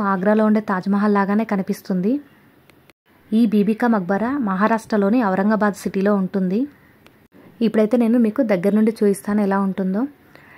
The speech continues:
ఇలా దగ్గరికి వెళ్ళిన తర్వాత లోపలికి వెళ్ళడానికి స్టెప్స్ ఉంటాయి. ఇలా స్టెప్స్ ఎక్కి వెళ్తే కనుక పైన మొత్తం ఇలా ఉంటుంది. చూడండి, చుట్టూ వ్యూ కూడా చాలా చాలా బాగుంటుంది.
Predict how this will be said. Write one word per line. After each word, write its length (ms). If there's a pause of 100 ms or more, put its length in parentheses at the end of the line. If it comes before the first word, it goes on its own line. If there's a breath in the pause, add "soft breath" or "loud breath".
(100)
ఇలా 160
దగ్గరికి 400
వెళ్ళిన 240
తర్వాత 380
లోపలికి 400
వెళ్ళడానికి 420
స్టెప్స్ 400
ఉంటాయి. 420 (880 soft breath)
ఇలా 140
స్టెప్స్ 360
ఎక్కి 200
వెళ్తే 260
కనుక 340
పైన 260
మొత్తం 300 (100)
ఇలా 200
ఉంటుంది. 480 (2500 soft breath)
చూడండి, 460
చుట్టూ 340
వ్యూ 200
కూడా 200 (180)
చాలా 280
చాలా 300
బాగుంటుంది. 600